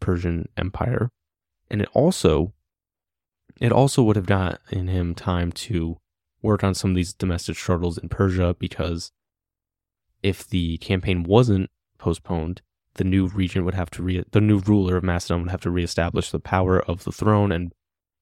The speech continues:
it might even collapse in, in a dynastic struggle, as Macedon had been known to fall into in the past, and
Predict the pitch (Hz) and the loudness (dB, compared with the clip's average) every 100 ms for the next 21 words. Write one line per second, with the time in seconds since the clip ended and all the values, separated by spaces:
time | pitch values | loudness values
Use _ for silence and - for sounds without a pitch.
0 | _ 107 113 117 101 92 - 87 87 - | _ 2 4 4 2 -2 -6 -4 -4 -6
1 | 87 82 80 - 95 95 - - 92 95 | -4 -4 -6 -10 -8 -8 -10 -8 -6 -2
2 | 90 - 82 - 104 104 92 90 87 - | -4 -6 -10 -4 0 2 2 0 -4 -2
3 | - 87 87 90 87 87 85 85 95 92 | 0 0 0 -4 -4 -4 -4 -4 -2 -2
4 | 87 - _ _ _ _ _ _ 98 87 | -4 -8 _ _ _ _ _ _ 0 2
5 | 87 87 92 87 82 - 123 117 - 98 | 0 -2 -2 -2 -4 0 2 2 -2 -4
6 | 95 90 | -2 -2